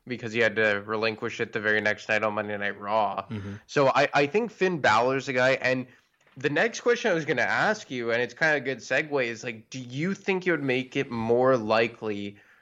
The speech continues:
Speaker 1: for any previously departed guys to come back? Like, let's say the Revival jumps out at me, right? Because they were, like, billed as, like, the greatest tag team coming out of N X T, like, an old school tag team,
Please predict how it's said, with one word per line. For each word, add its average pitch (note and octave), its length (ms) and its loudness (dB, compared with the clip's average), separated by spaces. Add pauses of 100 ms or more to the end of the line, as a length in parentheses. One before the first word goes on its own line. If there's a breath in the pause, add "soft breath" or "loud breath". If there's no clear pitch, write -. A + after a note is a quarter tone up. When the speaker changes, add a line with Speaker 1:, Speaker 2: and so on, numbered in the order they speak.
Speaker 1:
for C3+ 360 2
any B2 580 -2
previously C#3+ 760 -2
departed A#2 800 0
guys G#2 400 2
to G#2+ 100 -16
come G2+ 320 -12
back? G2+ 500 -6
Like, G#2+ 200 -8
let's A2+ 280 -4
say A2 340 -2 (480 loud breath)
the C3 160 0
Revival A2+ 680 2
jumps G#2 400 -6
out G2+ 160 -2
at G2+ 180 -8
me, F#2 140 -10
right? G#2 300 -2
Because G#2+ 340 -8
they A2 160 0
were, A2 180 0
like, G#2 220 -2 (320)
billed A#2 320 4
as, A2 140 -4
like, G#2+ 180 -6
the A#2+ 80 -4
greatest A2 640 0
tag G#2+ 400 0
team A2 240 -6
coming A2 300 -4
out A2 100 2
of G#2+ 80 -4
N G#2 140 2
X G#2 200 -2
T, G#2+ 300 -8
like, G#2 180 -4
an A2+ 80 -10
old A#2 280 -2
school A2 200 -4
tag G#2+ 360 0
team, A2+ 260 -4